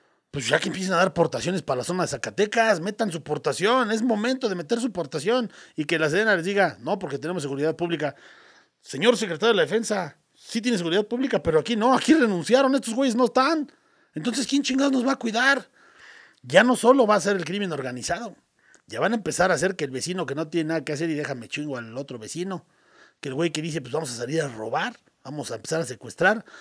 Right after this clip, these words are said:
a pedir derecho de piso". Ya cualquier cabrón, en el momento en el que dices, "¿Sabes qué? Pues aquí no hay,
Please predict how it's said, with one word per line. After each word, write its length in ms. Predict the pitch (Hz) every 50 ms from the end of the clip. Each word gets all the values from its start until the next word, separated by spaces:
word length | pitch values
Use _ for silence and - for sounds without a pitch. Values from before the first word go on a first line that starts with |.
| - - -
a 200 | - 135 123 -
pedir 360 | 139 135 135 151 160 156 147
derecho 380 | 147 147 139 151 143 - 143 123
de 120 | 120 110
piso". 480 | - - 220 214 - 233 220 214 202 - _ _ _ _ _ _ _ _ _ _ _ _ _ _ _ _ _ _ _ _ -
Ya 160 | - 170 208
cualquier 400 | - 285 226 170 - 190 175 165
cabrón, 560 | 143 - 123 127 170 220 254 285 277 247 - _ _ _
en 100 | - 123
el 60 | 127
momento 520 | 127 139 143 160 185 196 165 - 170 156 143
en 100 | 139 131
el 100 | 127 127
que 100 | 117 135
dices, 360 | 147 170 147 160 151 131 - _
"¿Sabes 300 | - - 143 156 151 -
qué? 140 | - - -
Pues 120 | - -
aquí 460 | 113 95 _ - 127 127 131 120 - _
no 200 | - 127 131 131
hay, 360 | 127 123 123 123 120 113 -